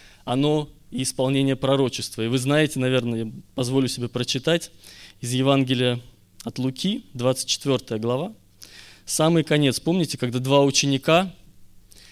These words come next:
идут по дороге в Имаус, и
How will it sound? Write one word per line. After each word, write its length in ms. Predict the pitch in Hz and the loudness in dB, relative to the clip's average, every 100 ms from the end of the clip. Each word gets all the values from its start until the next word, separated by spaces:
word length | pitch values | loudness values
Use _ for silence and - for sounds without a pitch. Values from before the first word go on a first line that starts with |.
| - - | -20 -10
идут 600 | 123 131 143 - - - - - - - - - _ - | -6 -2 -2 -4 -10 -12 -20 -20 -20 -20 -20 -20 _ -10
по 100 | 117 | -2
дороге 360 | 127 135 120 | 0 0 0
в 100 | 117 | -2
Имаус, 560 | 120 127 160 220 - - - - - - - | -2 0 0 -2 -6 -10 -20 -20 -20 -18 -6
и 340 | 180 226 220 | -4 -4 -8